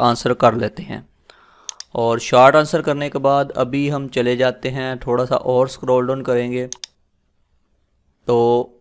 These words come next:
यहाँ पे आ जाएगा सबमिशन फॉर्म। तो सबमिशन फॉर्म के अंदर बाद में आएगा thank you,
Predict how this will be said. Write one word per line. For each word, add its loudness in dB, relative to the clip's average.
यहाँ 2
पे 2
आ 6
जाएगा 2
सबमिशन -2
फॉर्म। -8
तो 2
सबमिशन 4
फॉर्म 2
के 0
अंदर 0
बाद 8
में 0
आएगा 6
thank -2
you, 0